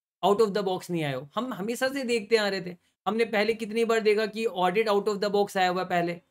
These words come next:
पहले law out of the box आया हुआ कितनी बार, एसएफ़एम तो दो तीन बार out of the box आया हुआ है पहले, even डीटी का पेपर भी पहले out of the box आया हुआ है, कॉस्टिंग का पेपर भी आया हुआ है, सारे पेपर, बस हाँ, एक एफ़आर का पेपर बचा हुआ था जो नहीं आया हुआ था, कहीं ना कहीं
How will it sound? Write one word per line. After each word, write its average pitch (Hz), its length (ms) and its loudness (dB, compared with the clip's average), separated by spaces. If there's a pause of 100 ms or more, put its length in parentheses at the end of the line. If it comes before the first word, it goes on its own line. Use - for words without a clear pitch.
(260)
पहले 208 260 2
law 208 220 4
out 214 180 4
of 202 140 0
the 202 120 -2
box 196 240 0
आया 180 100 6
हुआ 180 140 0
कितनी 175 280 -4
बार, 175 260 0
एसएफ़एम 220 420 0
तो 226 100 4
दो 214 160 0
तीन 233 220 -2
बार 240 120 2
out 202 200 2
of 202 80 0
the 196 180 0
box 190 220 -4
आया 175 140 2
हुआ 170 140 0
है 165 60 -4
पहले, 151 280 -4 (360)
even 202 280 0
डीटी 220 340 -2
का 240 80 4
पेपर 220 320 0
भी 214 120 0
पहले 208 300 2
out 190 180 -2
of 190 80 -2
the 185 180 -2
box 185 220 -4
आया 165 160 2
हुआ 165 180 -2
है, 170 80 -2
कॉस्टिंग 233 440 -4
का 226 60 0
पेपर 202 340 -2
भी 190 120 -2
आया 175 200 2
हुआ 170 180 -2
है, 160 100 -8 (160)
सारे 233 340 4
पेपर, 220 280 0
बस 226 160 0
हाँ, 233 100 0
एक 220 140 2
एफ़आर 208 420 0
का 226 120 2
पेपर 208 300 -2
बचा 180 280 -2
हुआ 190 140 0
था 208 240 -2 (220)
जो 254 140 -2
नहीं 233 260 4
आया 208 160 4
हुआ 151 160 0
था, 160 100 -4
कहीं 156 280 -2
ना 147 120 -4
कहीं 117 140 -8